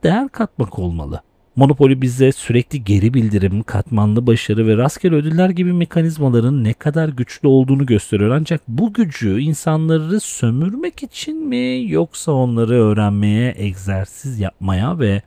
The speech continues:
sağlıklı alışkanlıklar edinmeye teşvik etmek için mi kullandığımız, e, tamamen bizim ahlaki seçimimiz. Ancak bu sadece burada kalmıyor. Yani dediğim gibi markaların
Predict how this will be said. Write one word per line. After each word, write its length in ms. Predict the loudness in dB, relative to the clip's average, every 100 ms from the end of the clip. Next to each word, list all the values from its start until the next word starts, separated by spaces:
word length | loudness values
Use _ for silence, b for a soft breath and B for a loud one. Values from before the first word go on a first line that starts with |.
| _
sağlıklı 480 | -14 -6 -6 -6 -2
alışkanlıklar 680 | -2 -2 -4 -2 -2 -4 -2
edinmeye 380 | -2 -2 0 -2
teşvik 460 | -2 -4 -6 -4
etmek 340 | -4 -4 -10 -10
için 320 | -10 -4 0
mi 180 | 0 -2
kullandığımız, 1160 | -4 -2 0 0 -2 -2 0 -2 -2 -10 -14 _ _ -20
e, 40 |
tamamen 760 | -18 -6 -2 0 2 0 0 0
bizim 240 | 0 2
ahlaki 440 | 2 2 -2 -4 -10
seçimimiz. 920 | -12 -8 -6 -4 -4 -6 -12 -16 -20 _ _ _ _ _
Ancak 280 | 0 0 -2 2
bu 300 | 6 6 2
sadece 800 | -10 -6 -2 0 0 -2 0 0
burada 220 | 0 0
kalmıyor. 720 | -2 -2 0 2 2 2 0 -2
Yani 560 | -4 -2 0 0 0 -2 -4
dediğim 320 | -2 -2 -2
gibi 320 | -2 -4 -4 -6 -10 -4
markaların 1040 | 0 -2 -2 0 2 0 0 0 -2